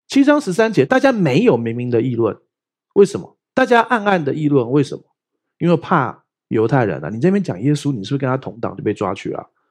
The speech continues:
懂意思吗？所以大家很害怕啊，很害怕被这些犹太人，这些犹太人，他们本身也是犹太人啊，所以这边犹太人其实在讲的是犹太的官长啊，犹太的组织，犹太的，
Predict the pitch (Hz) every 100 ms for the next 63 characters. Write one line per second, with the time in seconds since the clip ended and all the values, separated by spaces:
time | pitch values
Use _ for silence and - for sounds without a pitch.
0 | _ _ _ - 117 143 135 117 107 -
1 | _ _ _ _ _ _ _ _ _ -
2 | - 247 - 233 190 185 107 - 139 -
3 | 113 82 - - _ - 104 117 165 139
4 | 160 - - _ 175 147 147 147 110 110
5 | 131 147 240 156 196 - 262 247 190 -
6 | 120 202 143 107 139 117 135 107 87 80
7 | - _ _ - 262 262 254 214 156 185
8 | 139 - 135 156 131 98 104 135 117 113
9 | 143 123 107 101 - 123 127 127 101 76
10 | 90 101 101 101 120 101 95 - 151 -
11 | 101 101 98 104 117 101 80